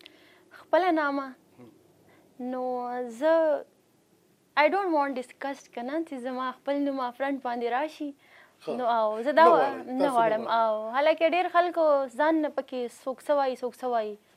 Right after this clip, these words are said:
Speaker 2: مهم.
Speaker 1: څوک وایي دا ده، څوک وایي دا، څوک وایي مهناز ده، څوک وایي مهرین ده.
Speaker 2: مهم.
Speaker 1: څوک څه وایي، څوک څه وایي، که نه؟
Speaker 2: د ماشوموالي نه مو شوق و د سندرو سره، که څنګه؟
Speaker 1: First of all خو زما یو کس زموږ څوک هم په فیملي کې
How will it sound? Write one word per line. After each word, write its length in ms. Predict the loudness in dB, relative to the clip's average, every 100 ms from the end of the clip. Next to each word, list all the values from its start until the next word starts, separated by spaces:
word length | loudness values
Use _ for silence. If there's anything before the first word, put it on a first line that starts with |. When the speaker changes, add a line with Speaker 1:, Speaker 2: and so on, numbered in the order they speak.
| _ -18
Speaker 2:
مهم. 260 | -18 -20 -20 -6
Speaker 1:
څوک 200 | -4 -2
وایي 140 | -2 2
دا 120 | 2 2
ده، 100 | -2 -4
څوک 180 | -8 -2
وایي 140 | -2
دا، 140 | -2 -4 -6
څوک 160 | -6
وایي 120 | -6 -4
مهناز 400 | -6 -6 -4 -4
ده، 80 | -6 -8
څوک 120 | -8
وایي 140 | -6 -6
مهرین 400 | -6 -4 -2 -2 -2
ده. 100 | -6 -12 _ -12
Speaker 2:
مهم. 320 | -10 -10 -14 -10
Speaker 1:
څوک 140 | -8 0
څه 60 | 2 4
وایي، 140 | 0 -4
څوک 120 | -8 -6
څه 40 | -4
وایي، 180 | -2 -4 -8
که 60 | -8
نه؟ 100 | -10 -12 _ _ -10
Speaker 2:
د 40 | -8
ماشوموالي 520 | -8 -8 -4 -4 -2 -4
نه 40 |
مو 160 | -4 -8 -12
شوق 360 | -12 -12 -12 -16
و 40 | -14
د 100 | -18
سندرو 400 | -14 -14 -14 -16 -18
سره، 180 | -18 -18 -20
که 80 |
څنګه؟ 300 | -18 -18 -18 -20 _ 0
Speaker 1:
First 260 | 0 -2
of 80 | 0
all 140 | 0 0
خو 80 | -6
زما 160 | -4 -2
یو 180 | 0 0
کس 180 | -4 -8 -12
زموږ 260 | -10 -8 -8 -8 -4
څوک 240 | -6 -4
هم 240 | -8 -8 -10 -10
په 40 | -6
فیملي 300 | -6 -6 -10
کې 140 | -10